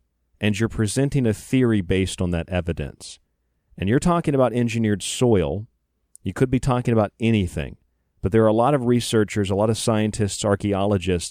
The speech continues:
that have a theory that if you don't understand the details of it, it sounds wacky and crazy. Then you listen to them speak and you find the significance in what they're saying,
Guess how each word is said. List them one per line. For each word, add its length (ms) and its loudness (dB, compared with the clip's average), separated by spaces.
that 100 -2
have 240 -4
a 60 -2
theory 420 0
that 160 0
if 120 -4
you 100 -2
don't 180 0
understand 540 -2
the 60 -4
details 540 -4
of 120 -2
it, 80 -2
it 100 -10
sounds 500 -4
wacky 460 -2
and 140 0
crazy. 580 2
Then 160 2
you 80 4
listen 320 2
to 100 0
them 160 0
speak 580 -2
and 100 -4
you 80 0
find 460 0
the 60 -2
significance 760 -2
in 80 -2
what 180 -2
they're 140 0
saying, 540 -2